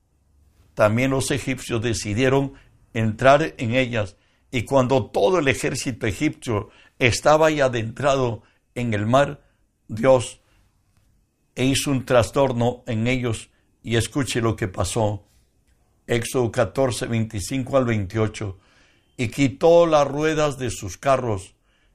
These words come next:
y los trastornó gravemente. Entonces los egipcios dijeron: 'Huyámonos delante de Israel, porque Jehová pelea por ellos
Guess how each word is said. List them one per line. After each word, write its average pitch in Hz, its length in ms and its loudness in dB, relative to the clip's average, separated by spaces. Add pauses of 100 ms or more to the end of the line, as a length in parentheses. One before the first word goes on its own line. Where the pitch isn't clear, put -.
(100)
y 127 100 -2
los 127 220 0
trastornó 135 800 0
gravemente. 131 960 0 (400)
Entonces 147 640 0
los 147 240 -4
egipcios 151 560 -2
dijeron: 143 560 -2
'Huyámonos 143 720 0
delante 139 540 0
de 131 140 -2
Israel, 110 580 -2 (460)
porque 113 400 -2
Jehová 110 540 2 (320)
pelea 117 600 0
por 110 240 -2
ellos 131 460 -2